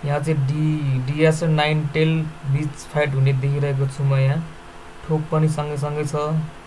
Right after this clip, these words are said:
यता पोचिङ्कीतिर फोर पी एच,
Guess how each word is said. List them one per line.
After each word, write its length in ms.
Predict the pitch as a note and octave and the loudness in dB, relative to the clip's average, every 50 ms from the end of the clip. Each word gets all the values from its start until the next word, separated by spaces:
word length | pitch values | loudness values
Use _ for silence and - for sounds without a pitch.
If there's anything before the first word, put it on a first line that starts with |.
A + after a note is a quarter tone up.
| - - - - - - - - - - - - - - - - - - - - | -18 -18 -18 -18 -18 -18 -18 -18 -18 -18 -18 -18 -18 -18 -18 -18 -18 -18 -18 -16
यता 200 | D#3 D#3 - D3+ | -8 -4 -2 -2
पोचिङ्कीतिर 1080 | D3+ - - D#3 D3+ D3 C#3 - D#3 D#3 D#3 D3+ D#3 D#3 D#3 D3 - - C#3+ D3 C#3+ D3 D3 D3+ D3 C3+ - | -2 -2 -4 -4 -4 -4 -4 -2 -2 0 0 0 0 -2 -2 -2 -4 -6 -4 -4 -2 -2 -2 -4 -6 -6 -6
फोर 120 | - D#3 D3+ D3+ - | -6 -6 -6 -4 -6
पी 160 | D3+ D3+ D3+ | -4 0 2
एच, 240 | D#3 D#3 D#3+ D#3 | 4 4 4 2